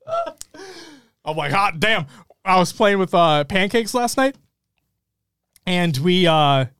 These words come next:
were doing Dares of Eternity to get our, uh, Powerful or Pinnacle or whatever it was, and I got the catalyst for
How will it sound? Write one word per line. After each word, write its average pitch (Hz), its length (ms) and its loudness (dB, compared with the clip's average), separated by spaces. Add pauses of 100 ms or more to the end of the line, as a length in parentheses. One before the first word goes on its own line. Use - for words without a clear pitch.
(140)
were 170 140 0
doing 175 220 2
Dares 165 260 0
of 175 60 -6
Eternity 165 420 -4
to 151 120 -8
get 147 240 -4 (220)
our, 147 260 0
uh, 127 280 -2 (640)
Powerful 170 360 0
or 143 100 -2
Pinnacle 165 360 -2
or 185 60 0
whatever 190 280 0
it 202 60 -6
was, 220 280 0 (880)
and 160 520 0 (380)
I 170 140 0
got 170 320 0
the 160 240 2
catalyst 180 600 -2
for 160 400 -2